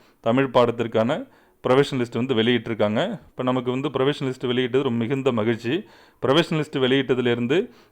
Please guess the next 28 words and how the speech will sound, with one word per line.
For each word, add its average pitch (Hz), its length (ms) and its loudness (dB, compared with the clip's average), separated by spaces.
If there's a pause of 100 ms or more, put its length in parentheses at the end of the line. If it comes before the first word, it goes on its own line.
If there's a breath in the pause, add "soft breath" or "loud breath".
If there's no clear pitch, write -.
ஒரு 127 240 6
வாரத்துக்குள்ளார 135 680 4
பார்த்தீங்கன்னா, 127 420 0
கண்டிப்பா 123 360 0
நமக்கு 120 320 0
வந்து 127 140 -2
கன்சர்ன் 120 440 -2
டிபார்ட்மெண்ட்டுக்கு 127 680 0 (120)
டி 127 160 0
ஆர் 127 200 6
பி 156 140 0 (400 soft breath)
லிஸ்ட்டை 127 340 0
வந்து 127 220 2
ஃபார்வர்ட் 120 500 4
செய்வாங்க. 98 340 0 (540)
அந்த 123 240 -2
ஃபார்வர்ட் 147 480 6
செய்யும்போது 131 460 0 (420 loud breath)
நமக்கு 127 300 0
டி 127 200 0
ஆர் 139 160 6
பி 127 100 -2
வெப்சைட்ல 117 460 0 (140)
இன்டிமேஷன் 127 540 -2
கொடுப்பாங்க, 110 440 0
சரிங்களா? 113 400 0 (100)
நமக்கு 110 280 -6
வரும். 123 300 2